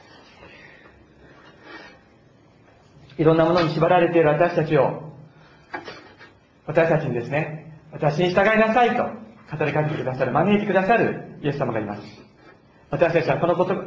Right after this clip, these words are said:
この方のこの言葉を聞きたい。これを経験したいのです。マタイは誰よりも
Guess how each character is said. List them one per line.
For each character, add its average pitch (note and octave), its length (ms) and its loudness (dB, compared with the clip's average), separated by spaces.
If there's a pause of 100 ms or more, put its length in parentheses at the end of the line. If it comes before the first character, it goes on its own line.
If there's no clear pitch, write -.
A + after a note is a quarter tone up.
(120)
こ G3+ 100 -2
の G3+ 80 2
方 A3+ 220 2
の - 320 -2 (200)
こ F#3 120 -2
の G#3+ 100 4
言 G#3+ 200 2
葉 A3 100 4
を C3 120 -2
聞 - 100 -10
き - 40 -16
た - 100 0
い。 - 120 -8 (760)
こ D#3 80 -4
れ D#3 80 6
を D3+ 80 4
経 D3+ 160 0
験 D3+ 160 -2
し - 60 -6
た C#3 80 0
い B2+ 60 -2
の G#2 120 -4
で C#2 80 -12
す。 - 160 -18 (2000)
マ F3 140 2
タ E3+ 140 4
イ - 20 4
は C#3+ 100 4
誰 E3+ 180 4
よ E3+ 60 6
り D3 100 2
も D3 360 0